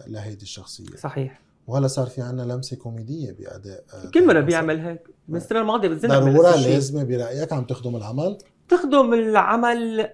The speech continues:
Speaker 2: أوقات، أوقات
Speaker 1: مم.
Speaker 2: لا. هلأ كل شيء عم يكون، آه، في نقطة مهمة عم،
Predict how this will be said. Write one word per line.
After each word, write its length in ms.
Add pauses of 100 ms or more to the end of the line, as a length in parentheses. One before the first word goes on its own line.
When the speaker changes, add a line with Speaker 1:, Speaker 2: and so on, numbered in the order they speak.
(140)
Speaker 2:
أوقات، 520
أوقات 400
Speaker 1:
مم. 60
Speaker 2:
لا. 220 (160)
هلأ 200
كل 180
شيء 160
عم 120
يكون، 500
آه، 500
في 180
نقطة 240
مهمة 240
عم، 160